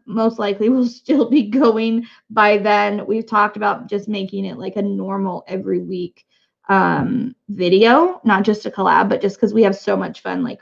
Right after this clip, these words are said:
recording together. And we do, um, Ashley wanted to ask you guys again, just to remind you about that form. If you are in our, like, watching our collab videos and you have entered your name, um,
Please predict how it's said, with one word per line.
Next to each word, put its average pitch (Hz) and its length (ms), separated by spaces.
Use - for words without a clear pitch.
recording 208 540
together. 339 500
And 233 640
we 262 160
do, 339 460
um, 233 540
Ashley 285 500
wanted 262 400
to 233 400
ask 233 260
you 240 80
guys 220 220
again, 214 340
just 214 200
to 226 80
remind 208 340
you 233 80
about 208 220
that 196 240
form. 208 260
If 208 200
you 214 160
are 208 380
in 302 320
our, 254 320
like, 233 220
watching 233 340
our 233 120
collab 214 340
videos 214 420
and 208 100
you 214 80
have 214 140
entered 208 340
your 202 140
name, 202 380
um, 214 600